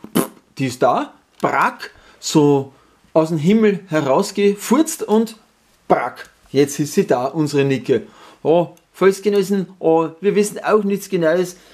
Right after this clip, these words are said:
Über alle griechischen Götter gibt es Sagen, Legenden, kleine Geschichten, Begebenheiten, irgendwas.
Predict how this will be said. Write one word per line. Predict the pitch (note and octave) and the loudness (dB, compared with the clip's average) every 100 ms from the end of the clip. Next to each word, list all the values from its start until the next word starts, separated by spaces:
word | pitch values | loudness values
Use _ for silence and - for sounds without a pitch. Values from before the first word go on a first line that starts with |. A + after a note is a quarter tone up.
| - _ | -20 _
Über | G#3 A3 - - | -2 0 0 -2
alle | D3 F#3+ G3+ | -4 0 0
griechischen | E3 C#3+ D3+ D#3+ D#3 D3+ | 0 -2 -2 -4 -4 0
Götter | B2 A#2 C3 | 0 2 -2
gibt | - G3+ - | 0 -2 0
es | - - | -2 -4
Sagen, | A#2 G#2+ B2+ B2+ C3 C3 | -6 -4 -2 -2 -2 0
Legenden, | C3+ G3 G3 - B2+ D3 D3 D3 C#3+ | 2 2 2 -2 -2 0 -2 -4 -6
kleine | C#3 G3+ A3 | -4 -2 0
Geschichten, | E3 - E3+ F#3+ - E3+ F3 | -2 0 0 0 -2 -2 0
Begebenheiten, | F3 A3 B2 D3+ F3+ D3+ D3+ C#3+ E3 | 0 -2 2 2 2 0 0 0 -2
irgendwas. | G3+ A#3 E3+ E3+ F3 | 0 0 2 2 0